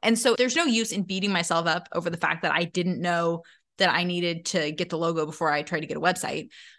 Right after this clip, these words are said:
I wouldn't know that. I haven't tried to start a business before. <laughs> I, I hadn't before I did before the first time.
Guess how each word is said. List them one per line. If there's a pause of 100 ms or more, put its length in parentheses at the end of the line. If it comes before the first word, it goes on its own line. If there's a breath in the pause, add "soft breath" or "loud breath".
I
wouldn't
know
that.
I
haven't
tried
to
start
a
business
before.
<laughs>
I, (280)
I
hadn't
before
I
did
before
the
first
time.